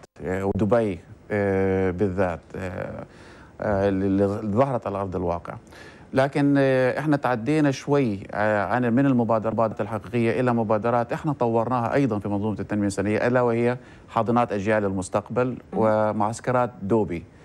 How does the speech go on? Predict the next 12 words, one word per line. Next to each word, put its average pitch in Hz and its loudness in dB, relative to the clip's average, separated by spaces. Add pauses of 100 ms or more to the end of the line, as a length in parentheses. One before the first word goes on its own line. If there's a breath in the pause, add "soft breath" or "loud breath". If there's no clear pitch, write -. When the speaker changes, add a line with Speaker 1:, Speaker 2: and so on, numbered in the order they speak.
Speaker 2:
مهم. 190 -6
Speaker 1:
أو 117 4
بالأحرى 110 0
ديرتنا 110 0
Opportunity 104 -4
Booster 113 -2
International، 78 -6 (340 loud breath)
Speaker 2:
مهم. 180 -8 (220 loud breath)
Speaker 1:
اللي 120 4
هي 185 4
تركز 175 0
على 147 2